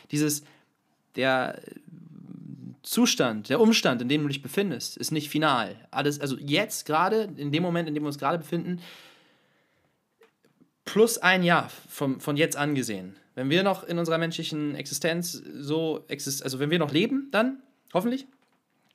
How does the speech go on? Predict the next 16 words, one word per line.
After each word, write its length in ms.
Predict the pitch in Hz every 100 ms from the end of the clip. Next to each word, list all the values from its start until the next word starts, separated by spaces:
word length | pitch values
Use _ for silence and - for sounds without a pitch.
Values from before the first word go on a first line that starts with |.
| _ - - -
äh, 300 | 160 151 143 143 _ _ _ -
dann 280 | 160 170 - -
sind 220 | 170 185
wir 100 | 180
auf 100 | 151
jeden 220 | 160 240 269
Fall 360 | 226 233 262 - _ _ _ _ _ - -
in 120 | 160
anderen 280 | 170 175 170
Umständen. 500 | 147 - 98 - - -
Es 80 | -
kann 100 | 151
sein, 160 | 165
dass 140 | 170 -
sie 100 | 147
dem 560 | 143 156 156 147 139